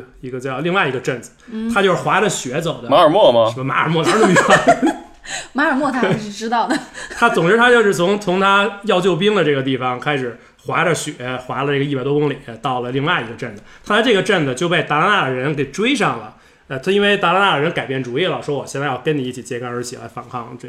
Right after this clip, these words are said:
Speaker 1: 丹麦的统治。”所以这，
Speaker 2: 嗯。
Speaker 1: 这一段的路程就变成现在的瓦萨洛佩特。
Speaker 3: 哦，是这样来的。
Speaker 1: 嗯。
Speaker 3: 挺有意思的。
Speaker 2: 非常有意思啊。
Speaker 1: 嗯，瓦萨国王算是比较有意思。还有一个国王能跟大家聊聊有意思的是，
Speaker 2: 嗯。
Speaker 1: 当今王室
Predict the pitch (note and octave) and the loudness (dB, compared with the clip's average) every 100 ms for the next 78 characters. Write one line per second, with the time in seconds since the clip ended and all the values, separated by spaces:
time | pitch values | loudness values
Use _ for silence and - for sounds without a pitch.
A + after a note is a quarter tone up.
0 | B2+ C3 B2+ B2 A2 - A#2+ A2+ A#2+ _ | -12 -8 -6 -8 -12 -18 -18 -18 -20 _
1 | _ - - D3+ E3 D3+ A3+ F3+ C#3 G3 | _ -20 -6 -2 0 2 2 2 0 0
2 | E3 E3+ C#3 C#3+ G3 D3 A#2+ A2+ B2 B2+ | 2 2 2 0 0 -2 -4 -8 -6 -6
3 | B2 B2 B2 C3+ B2 G#2 G#2+ A2+ A#2 B2+ | -6 -6 -6 -6 -8 -10 -10 -8 -6 -8
4 | A2 B2 A#2+ B2+ - - A2+ A#2+ C#3+ C#3 | -8 -8 -8 -14 -12 0 4 6 6 4
5 | C3 G3+ D3+ G#2+ C#2+ E2+ E2+ - C3+ A#2+ | 2 2 4 2 0 -8 -10 -6 -4 -4
6 | G#2 - B2+ A#2 A2+ A2 G2 - D4+ E4 | -10 -2 0 2 0 -2 -8 -6 -6 -4
7 | C4+ G#3 F3 F3 F3+ D#3+ D#3+ D#3 F#3+ G#3+ | -4 -6 -8 -10 -12 -14 -14 -14 -14 -16
8 | G3+ - A#2 G#2+ G#2+ - _ - E3 E3 | -18 -18 -16 -16 -20 -20 _ -4 -2 2
9 | E4 G3 G#3+ F3+ G3+ G#3 F3+ D3+ B2+ A#2+ | 2 4 4 4 2 2 0 0 -2 -4
10 | C3+ A#2+ A#2 B2 A#2 - C#3 A#3+ A3+ F3 | -2 -4 -6 -8 -10 -4 0 2 4 2
11 | D3 D#3 C#3+ D3 D#3+ - D3 D3 D#3 D3+ | 2 2 4 2 0 -2 -4 -2 0 0
12 | C3+ D3 C#3 C3 C#3+ C#3 B2+ A#2 C#3+ C3+ | 0 -2 -2 -2 -2 -2 -6 -6 -4 -4
13 | - A2+ A#2 A2 C3 A#2+ A2+ G#3+ A#3 C4+ | -6 -12 -12 -10 -10 -8 -8 -4 -2 -4
14 | - _ A#3+ A#3+ B3 A3+ A#3+ A#3+ F#3+ D3 | -10 _ 0 2 2 2 4 4 2 0
15 | C#3 E3 - A#2+ | 0 -2 -4 -10